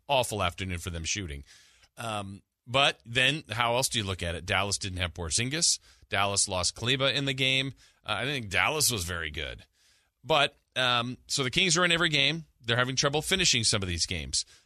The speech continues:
Um, inside of some of the games, their defense has been better. In ti-, inside some of these games, their defense has let them down. In the end, I'm not gonna really be that worried about their offense. I still think that's gonna be a strength of the team.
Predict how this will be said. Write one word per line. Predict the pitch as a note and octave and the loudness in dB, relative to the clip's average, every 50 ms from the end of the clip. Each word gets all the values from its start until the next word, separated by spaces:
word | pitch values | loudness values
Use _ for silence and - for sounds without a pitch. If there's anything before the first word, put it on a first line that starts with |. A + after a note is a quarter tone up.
| _ _ - | _ _ -8
Um, | G2+ G#2 G#2 G2+ - - | -6 -6 -6 -6 -8 -4
inside | - D3 D#3 D#3+ D3+ - - D3+ C#3 C#3+ D#3 E3 D#3+ | -2 0 2 2 2 4 4 4 4 4 4 2 2
of | D3 C3+ | 2 2
some | - D#3 D3 C#3+ | 2 2 2 0
of | |
the | C3+ C#3 | 0 2
games, | C#3 C#3 C#3+ D3+ D#3 C#3+ A#2 | 2 4 4 2 2 0 0
their | B2+ A2+ | 0 0
defense | G#2+ - B2+ B2 - - B2+ A#2 A2+ - | 2 2 0 0 2 0 0 0 0 0
has | A#2 G#2+ G#2 - | 0 0 0 0
been | - G#2 G2 G2 | -2 -2 -2 0
better. | F2+ G2 G2 G#2 C3+ E3+ E3+ - | 2 2 2 2 0 -2 -4 -4
In | G2+ G2+ G2+ | -4 -4 -2
ti-, | F#2+ - G#2+ F#2+ G2+ - | -2 0 0 0 0 0
inside | - A2 G2+ - A2+ G#2 G2+ G2 | 0 0 2 2 2 2 2 0
some | - G#2+ | 0 -2
of | G2 | -2
these | G2 G2 G2 | -4 -2 0
games, | G#2 G2 G#2 A2+ - | 0 0 0 0 0
their | G2+ | -2
defense | F2 F#2+ F#2 F2 - F#2 E2+ - | -2 -2 -4 -4 -2 -2 -2 -2
has | F2+ F2 | -2 -2
let | F#2+ F2+ | -2 -4
them | F2 E2+ E2 | -4 -4 -2
down. | F2 G#2 A2+ A#2 A#2+ A#2+ A#2 - - - - _ _ - | 0 0 0 0 0 -2 -6 -10 -18 -20 -20 _ _ -6
In | C#3+ C#3 | -4 -2
the | C3+ D3+ G3 | 0 0 0
end, | A#3 | 0
I'm | A3 E3 | 0 0
not | D#3+ F#3 - | 0 -2 -2
gonna | - G#3+ F3+ | -2 -4 -2
really | D#3 D3 C#3+ | 0 0 0
be | C3 C3 | 0 0
that | B2 B2 A#2+ G#2+ | 2 2 0 2
worried | A2+ B2 B2 A2+ | 0 0 0 2
about | A2 A2+ G#2 - | 2 2 2 2
their | G2+ F2 F2+ | 2 2 4
offense. | G2+ B2+ C#3 - A2+ G#2 G2 - | 4 4 2 2 0 0 0 0
I | G2 | 0
still | - - C#3 B2+ | 2 0 0 0
think | - B2 G2+ | -2 -4 -4
that's | G#2+ G2+ - | -2 -2 -2
gonna | - A2 F#2 F2+ | -2 -2 -2 -2
be | F2+ | -2
a | F2 | -2
strength | - - - - G#2+ A#2+ C3+ - - | -2 -2 0 0 -2 -2 -2 -4 -6
of | F#2+ | -8
the | E2+ E2+ | -8 -6
team. | - - C3 B2 A2+ G#2 G2+ | -2 0 2 2 2 0 -2